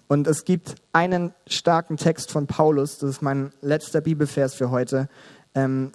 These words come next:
der beschreibt das richtig, richtig gut, und zwar in zweiter Korinther fünf,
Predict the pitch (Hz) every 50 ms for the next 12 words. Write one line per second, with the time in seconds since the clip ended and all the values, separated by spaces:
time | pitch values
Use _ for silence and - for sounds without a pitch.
0 | _ - 139 139 147 143 139 139 139 139 139 - _ _ _ - - 143 135 -
1 | - 147 151 156 - - 139 - - - 147 143 - - 143 - - 143 139 -
2 | 139 127 - - 147 147 139 - 131 127 - - 139 135 139 131 - - 139 147
3 | 147 156 143 - - 143 143 147 135 - 131 - - - 156 151 151 156 - -
4 | -